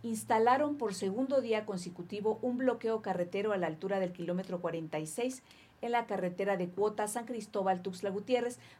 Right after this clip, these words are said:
para exigir la liberación de los pagos de unos veinticinco mil maestros que están pendientes. Sergio Gómez Martínez, coordinador regional de esta institución, del ney, dijo a la prensa que por segundo día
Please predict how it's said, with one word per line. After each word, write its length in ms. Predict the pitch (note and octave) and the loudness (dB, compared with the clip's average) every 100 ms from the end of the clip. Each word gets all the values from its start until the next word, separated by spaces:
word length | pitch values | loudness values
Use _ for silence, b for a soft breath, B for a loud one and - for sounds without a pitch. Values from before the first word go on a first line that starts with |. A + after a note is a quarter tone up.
| - | 2
para 180 | A#3+ | 4
exigir 520 | A#3 - A#3 - E4 E4 | 4 4 -8 -4 -4 -4
la 160 | F#3 F3+ | 2 2
liberación 600 | F#3 F#3 F#3 F3+ A3 G#3+ | 4 6 6 4 0 2
de 80 | A#3+ | 4
los 180 | B3+ B3+ | 2 4
pagos 420 | B3 A3+ A3 - B B - - | 4 4 0 -6 B B -20 2
de 120 | A#3 A#3 | 6 8
unos 420 | D4+ E4+ E4+ - | 6 2 -2 -2
veinticinco 640 | G#3+ G3+ G3+ F#3 G3 F#3 | 0 0 -2 -4 -2 0
mil 240 | G3 B3+ C#4 | 0 0 0
maestros 600 | G#3+ F3 E3+ F3 - F3 | 0 2 0 -2 -8 -10
que 80 | E3+ | -8
están 200 | E3 D#3+ | -8 -4
pendientes. 680 | E3+ D#3 D3 D3 - - - B B B B | -4 -4 -6 -8 -12 -18 -18 B B B B
Sergio 460 | - E4 E4+ - E4 | -4 -2 -2 0 -2
Gómez 400 | B3+ C4+ C4 B3+ | 4 6 6 4
Martínez, 520 | G#3 F3+ A3 A3+ G3+ | 2 0 -2 -2 -4
coordinador 540 | - F#3+ F#3 F3+ F3+ A3 | -2 -2 0 2 4 2
regional 540 | A3 A3 F3 F3 F#3 | -2 -2 -2 0 0
de 240 | F#3 F3 | 2 2
esta 220 | F3+ F#3 G3 | 2 -2 -6
institución, 720 | F3+ F3 F3+ F3+ C#4+ C#4+ - B B | -6 -4 -4 -4 -4 -4 -8 B B
del 300 | F3 F#3 F#3+ | -2 0 2
ney, 280 | A3 B3+ C#4+ C#4+ B - | 2 2 2 -4 B -8
dijo 360 | C4 E4+ E4+ D#4 | -2 -2 4 6
a 120 | A#3+ | 8
la 180 | G3 F3+ | 6 4
prensa 400 | A3 A3+ B3+ B3 | 2 2 -2 -2
que 100 | G#3+ | 0
por 200 | G3+ F#3 | -2 -2
segundo 440 | A3 A#3+ E4+ D#4+ | -2 -2 -2 -2
día 320 | A#3+ A#3 A#3 | 0 2 2